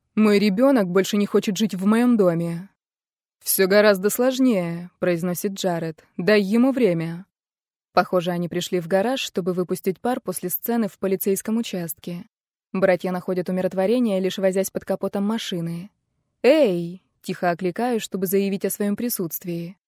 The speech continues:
Я рассчитывала найти здесь Джареда, но рада, что застала всех троих.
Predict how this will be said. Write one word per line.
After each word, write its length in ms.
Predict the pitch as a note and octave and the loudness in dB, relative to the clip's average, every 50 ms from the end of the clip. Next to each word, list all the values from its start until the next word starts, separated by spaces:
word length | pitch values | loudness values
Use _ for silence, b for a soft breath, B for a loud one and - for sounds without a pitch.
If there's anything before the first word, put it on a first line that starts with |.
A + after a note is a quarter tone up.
| _ _ _ _ _ | _ _ _ _ _
Я 200 | - F#3+ F3+ F3+ | 0 2 4 4
рассчитывала 500 | F3+ F3 - - G3+ F#3 F#3 F3 F3+ F3+ | 4 2 -2 -4 -4 -2 -2 -2 0 -2
найти 320 | F3+ F3 F3 E3 - F#3+ F3+ | -2 -2 -4 -4 -4 -4 -2
здесь 280 | E3 F#3+ F#3 F#3 F3 | 2 2 2 2 0
Джареда, 600 | E3+ - B3 C4 C4 A#3 G3+ F#3+ G3 F#3+ F#3+ F3+ - _ _ | -2 0 0 2 2 0 0 0 -2 -2 -2 -6 -10 _ _
но 180 | G#3 A#3 B3+ C#4 | -2 0 0 0
рада, 240 | C4 G#3 E3 E3+ | -2 -2 -2 -4
что 180 | E3 - - F3+ | -4 -4 -6 -2
застала 380 | F3 F#3 F3 - G3 F#3 F#3 F#3 | -2 -2 -2 -2 -2 -2 -2 -2
всех 240 | - - G3 - | -4 -6 -8 -8
троих. 580 | - - A3+ A#3 A3+ F#3+ E3+ E3 D#3 - - | -6 -4 -2 -2 0 -2 -2 -4 -8 -10 -18